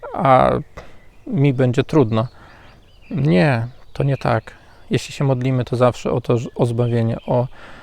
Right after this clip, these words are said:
o Królestwo Niebieskie, o, o zbawienie człowieka, o to, żeby, e, zły duch wyszedł z tego człowieka. Dlatego warto się pomodlić, warto się pomodlić za tych, którzy są opętani,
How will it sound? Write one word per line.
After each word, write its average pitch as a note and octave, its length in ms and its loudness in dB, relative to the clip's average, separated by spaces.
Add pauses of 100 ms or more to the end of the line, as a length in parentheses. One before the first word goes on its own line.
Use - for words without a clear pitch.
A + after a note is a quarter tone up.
(160)
o C3+ 60 0
Królestwo D3+ 480 4
Niebieskie, A#2+ 540 -2
o, - 60 -2
o C3 640 2
zbawienie B2+ 640 4
człowieka, A#2+ 540 0
o B2 60 2
to, B2 140 -2
żeby, B2 280 0 (560)
e, C#3 240 0
zły C3 320 2
duch C#3 500 2
wyszedł C3 380 0
z - 80 -18
tego B2 200 0
człowieka. B2 460 0
Dlatego D3+ 440 0 (920)
warto E3 520 2
się - 160 -2
pomodlić, C3+ 800 0 (500)
warto C#3+ 320 4
się - 140 -6
pomodlić A#2 720 -2 (140)
za A#2+ 320 0 (140)
tych, B2 320 0
którzy A#2 540 0
są - 280 0
opętani, A2+ 680 0